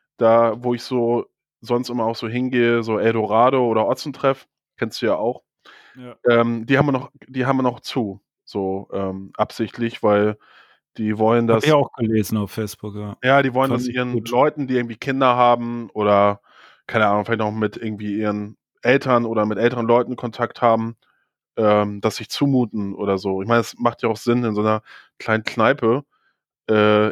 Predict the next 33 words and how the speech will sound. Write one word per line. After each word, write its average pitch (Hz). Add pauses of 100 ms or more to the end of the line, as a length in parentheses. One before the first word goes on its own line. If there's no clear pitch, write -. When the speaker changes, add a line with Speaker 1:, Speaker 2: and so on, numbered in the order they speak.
Speaker 1:
irgendwie, 113
ich 107
hab 127
gehört, 117
in 117
New 113
York 117
hat 123 (260)
ein 120
Typ, 139
das 113
ja 123
gerade 117
noch 113
immer 117
Shutdown, 107
glaub 107
ich, 120 (560)
hat 123
einer, 127 (200)
hat 127
einer 139
seine 131
Kneipe 147
aufgemacht, 139 (140)
illegal, 127 (480)
und 120
da 117
war 120
halt 127
natürlich 120
gerammelt 123
voll 147